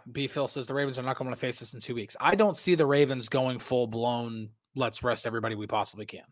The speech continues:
<clears throat> I see Lamar Jackson. I would, I would think Lamar Jackson gets, gets the rest. You, I, I mean, of all the players that the Ravens need to, need to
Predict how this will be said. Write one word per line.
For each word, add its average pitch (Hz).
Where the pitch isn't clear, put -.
<clears throat> -
I 165
see 175
Lamar 156
Jackson. 165
I 160
would, 180
I 165
would 175
think 175
Lamar 151
Jackson 143
gets, 135
gets 135
the 131
rest. 127
You, 123
I, 127
I -
mean, 131
of 123
all 165
the 160
players 156
that 135
the 135
Ravens 131
need 131
to, 135
need 139
to 131